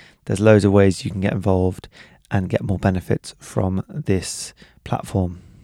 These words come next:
Shout outs to the sponsors, Exhale Coffee and Wild Soul Sandals. If you're drinking coffee and you haven't tried Exhale,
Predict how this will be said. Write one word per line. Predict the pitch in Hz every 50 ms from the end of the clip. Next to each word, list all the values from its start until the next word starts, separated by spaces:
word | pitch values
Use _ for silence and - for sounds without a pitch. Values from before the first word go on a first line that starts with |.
| - _
Shout | - - - 117 104 107
outs | 101 107 104 - -
to | - - -
the | - -
sponsors, | - - - 107 104 - - - 110 104 98 92 - - - -
Exhale | 131 95 - - 107 92
Coffee | - - - 110 - - 117 110 104 -
and | 110 98
Wild | 98 95 92 92 -
Soul | - 113 101 90
Sandals. | - - 110 107 107 104 104 104 104 101 101 - - - - -
If | - - -
you're | 110
drinking | - 117 110 98 104 104 95
coffee | - - 98 - - 101 98 95 92 90 - _ _ _ _ _ _ _ _ _ _ _ _ _
and | - 104
you | 98 92
haven't | 104 - 202 180
tried | - - 101 95
Exhale, | 98 - - - - - 95 92 90 90 90 87 -